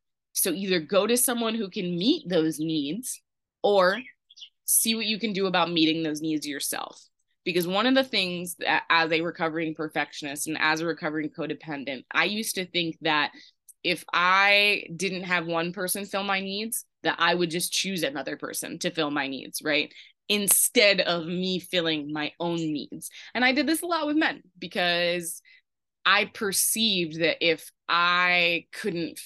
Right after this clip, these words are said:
like, I couldn't find someone to fill my needs, then, like, "Oh my God, like, why would I fill my needs?" I always thought that it was an outside thing of just asking somebody else to then fill my need, right?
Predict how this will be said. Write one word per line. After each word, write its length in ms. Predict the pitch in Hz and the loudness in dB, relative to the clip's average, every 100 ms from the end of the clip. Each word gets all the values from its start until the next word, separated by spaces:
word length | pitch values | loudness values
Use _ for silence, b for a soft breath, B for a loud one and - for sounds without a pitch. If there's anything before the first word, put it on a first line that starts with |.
| - | -8
like, 220 | 165 143 - | -2 -2 0
I 160 | 170 175 | 0 0
couldn't 320 | 180 165 160 | 0 -6 -4
find 280 | - 165 170 | -2 -2 0
someone 300 | 185 190 196 | -2 -2 -2
to 80 | 202 | -4
fill 180 | 220 214 | -4 -2
my 200 | 214 220 | 0 0
needs, 440 | 226 240 262 - B B B | 0 -2 -2 -6 B B B
then, 300 | 175 185 165 | 0 2 4
like, 280 | 156 147 - | 2 2 0
"Oh 160 | - 175 | 0 0
my 140 | 160 | 2
God, 200 | 180 190 | 0 0
like, 140 | 143 139 | -2 -2
why 180 | 165 175 | 2 2
would 120 | 156 | 4
I 120 | 240 | 2
fill 220 | - 151 | 2 -4
my 220 | 160 135 | -4 -6
needs?" 480 | 139 110 101 175 - b b 147 | -8 -10 -12 -6 -6 b b 0
I 140 | 180 | 2
always 440 | 175 185 180 165 | 2 2 2 0
thought 320 | - 208 214 170 | 0 2 2 0
that 140 | 170 | -2
it 80 | 160 | -2
was 200 | 165 165 | -4 -8
an 60 | - | -4
outside 640 | 175 247 - 170 151 147 - | -2 0 0 0 0 -2 -4
thing 380 | 349 202 - - | -4 -4 -6 -2
of 140 | 160 | -2
just 200 | 156 - | -2 -2
asking 460 | 151 156 180 175 165 | 0 0 0 -4 -4
somebody 480 | - 165 160 156 165 | -2 -2 -2 0 2
else 280 | 294 254 - | 0 -2 -4
to 140 | 175 | -4
then 340 | 156 165 160 | 0 2 2
fill 300 | 156 165 160 | -2 -2 0
my 240 | 156 151 147 | 0 -2 -2
need, 400 | 214 370 - - | -2 -2 -4 -6
right? 360 | 160 170 285 | 0 2 2